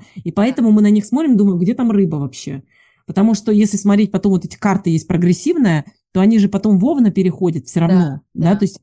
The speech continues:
Speaker 1: поэтому я говорю, что они часто бывают такие, ну, то есть они не всегда милосердные, бывают рыбы очень много среди, э, всяких там криминальных, сумасшедших и так далее, <laughs> тоже много рыб.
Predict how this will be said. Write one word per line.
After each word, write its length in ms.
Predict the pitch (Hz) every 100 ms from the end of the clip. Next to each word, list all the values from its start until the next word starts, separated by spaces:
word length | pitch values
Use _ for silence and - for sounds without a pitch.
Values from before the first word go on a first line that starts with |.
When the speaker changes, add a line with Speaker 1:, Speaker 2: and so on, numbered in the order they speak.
| -
Speaker 1:
поэтому 640 | 202 254 262 254 240 240 -
я 140 | 214
говорю, 220 | 226 240
что 340 | 196 196 185 -
они 180 | 185 220
часто 300 | 269 285 196
бывают 440 | 175 220 247 208
такие, 440 | 208 208 233 208 170
ну, 100 | 190
то 80 |
есть 100 | 214
они 180 | 220 226
не 80 | 226
всегда 220 | 208 226
милосердные, 640 | 262 180 185 240 196 156 151
бывают 340 | 160 220 247
рыбы 360 | 202 233 214 185
очень 300 | 202 196 202
много 140 | 226 202
среди, 400 | 180 175 202 - _ _ -
э, 100 | - -
всяких 340 | - 190 180
там 140 | 180 165
криминальных, 640 | 196 196 196 220 233 202
сумасшедших 600 | - 196 185 233 - 185
и 40 | -
так 180 | 196 185
далее, 180 | 285 -
<laughs> 100 | 214
тоже 260 | 330 233 277
много 360 | 247 240 226
рыб. 300 | 202 214 -